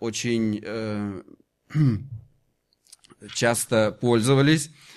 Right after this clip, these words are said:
э, чтобы оправдать свои блудодеяния.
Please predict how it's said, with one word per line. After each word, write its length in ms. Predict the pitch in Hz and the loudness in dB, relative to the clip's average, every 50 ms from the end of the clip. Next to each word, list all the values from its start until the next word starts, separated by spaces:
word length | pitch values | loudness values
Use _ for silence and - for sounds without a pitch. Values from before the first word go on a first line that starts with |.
| - - - - - - - - - _ - | -20 -20 -20 -20 -20 -20 -20 -20 -20 _ -16
э, 340 | - - 110 104 104 104 104 | -8 -4 0 0 2 0 0
чтобы 840 | 104 - - - - 127 123 120 123 127 123 120 117 110 104 98 101 - _ _ _ _ _ _ _ | -2 -4 -6 -4 -2 -2 0 2 4 4 6 6 6 4 4 0 -4 -8 _ _ _ _ _ _ _
оправдать 580 | 120 110 - 120 120 117 110 107 - 123 120 - | -8 -4 0 0 2 2 2 4 4 4 4 2
свои 500 | - 110 110 107 104 107 107 104 104 101 | 0 0 0 2 2 2 2 2 2 0
блудодеяния. 1120 | - 117 104 104 110 113 110 101 113 110 104 107 117 117 113 110 101 92 90 85 76 73 | -2 -4 -6 -2 0 0 0 2 0 0 0 2 4 4 4 4 4 2 0 -4 -6 -10